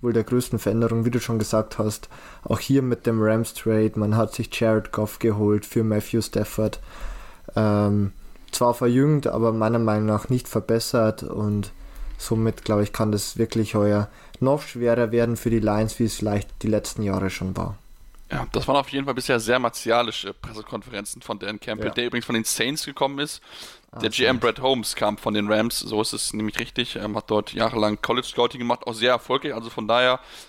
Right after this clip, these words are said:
Speaker 2: ähm, mal auch sehr gespannt, wie er dann mit seinem ersten Draft, wie sich die Spieler dort, dort entwickeln werden.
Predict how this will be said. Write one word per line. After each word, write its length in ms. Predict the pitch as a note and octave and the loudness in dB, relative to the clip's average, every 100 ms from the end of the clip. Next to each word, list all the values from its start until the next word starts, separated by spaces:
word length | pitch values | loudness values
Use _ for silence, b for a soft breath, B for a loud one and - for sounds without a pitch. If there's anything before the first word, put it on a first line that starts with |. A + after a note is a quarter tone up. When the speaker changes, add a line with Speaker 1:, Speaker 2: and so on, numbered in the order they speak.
| B | B
Speaker 2:
ähm, 360 | A2+ A2+ A2+ G#2 | -2 -2 -2 -2
mal 80 | |
auch 100 | A2+ | 0
sehr 180 | A2+ B2 | 0 0
gespannt, 380 | A#2 - A2 A2+ | -2 0 -2 0
wie 100 | A2+ | 2
er 120 | A2 | 2
dann 160 | A2+ A2 | 4 0
mit 120 | G#2+ | 0
seinem 140 | A2+ | 0
ersten 320 | G2+ A2 - G#2+ | 0 0 -2 2
Draft, 280 | G#2+ A#2 | 2 0
wie 40 | A2+ | -6
sich 140 | G#2 | -16
die 100 | - | -12
Spieler 260 | - - A#2 | -12 -6 -2
dort, 200 | A#2 A#2 C3+ | -2 -2 2
dort 200 | A2+ - | 0 0
entwickeln 480 | A2 C3+ C#3 C3+ | -4 -4 0 -2
werden. 320 | A#2+ B2+ D3 | 2 2 2